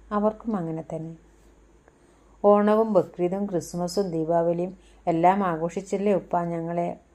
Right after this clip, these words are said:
വളർത്തിയത്? അതെ മോനെ, എൻ്റെ മക്കൾ മനുഷ്യരായി വളരട്ടെ എന്ന് പറയും. മറ്റുള്ളവരോട് എന്ത് കരുണയായിരുന്നു നിൻ്റെ അപ്പയ്ക്ക്.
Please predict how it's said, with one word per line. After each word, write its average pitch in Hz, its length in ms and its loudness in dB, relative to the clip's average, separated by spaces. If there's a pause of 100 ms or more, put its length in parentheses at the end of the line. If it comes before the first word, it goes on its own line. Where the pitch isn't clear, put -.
വളർത്തിയത്? 175 560 -8 (600)
അതെ 170 220 -2
മോനെ, 165 340 -4 (460)
എൻ്റെ 202 200 0
മക്കൾ 180 300 -2
മനുഷ്യരായി 175 600 0
വളരട്ടെ 160 480 -2
എന്ന് 160 200 -4
പറയും. 156 360 -8 (480)
മറ്റുള്ളവരോട് 196 600 2
എന്ത് 170 200 -2 (140)
കരുണയായിരുന്നു 165 600 -2
നിൻ്റെ 165 260 -4
അപ്പയ്ക്ക്. 165 480 -8